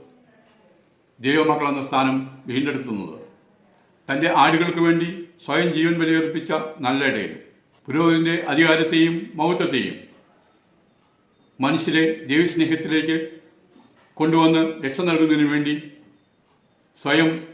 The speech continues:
ശൂന്യവൽക്കരിച്ചവനാണ് യേശു. ഇതാണ് നമ്മുടെ ജീവിതത്തെക്കുറിച്ചുള്ള പ്രത്യാശ.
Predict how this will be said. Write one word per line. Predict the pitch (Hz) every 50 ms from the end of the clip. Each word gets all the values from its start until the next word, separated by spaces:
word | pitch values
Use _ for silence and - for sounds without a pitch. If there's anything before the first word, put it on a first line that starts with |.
| - -
ശൂന്യവൽക്കരിച്ചവനാണ് | - 147 165 170 170 170 156 165 165 156 143 135 - - 139 139 131 131 131 127 127 127 - - - 110
യേശു. | 107 104 - - - - _ _ _ _ _ _ _ _ _ _ _ _ _ _ _ _ _ _ _ _ _ _ _ _ _ _ _ _ _ _ 127
ഇതാണ് | 131 151 165 175 165
നമ്മുടെ | 160 160 160 151 135
ജീവിതത്തെക്കുറിച്ചുള്ള | 139 139 147 147 131 151 143 135 139 127 120 - 147 131 135 131 107 104 - - - _ _ _ _ _ _ _ _ _ _ _ _ _ _ _ _ -
പ്രത്യാശ. | 127 120 - 131 120 110 -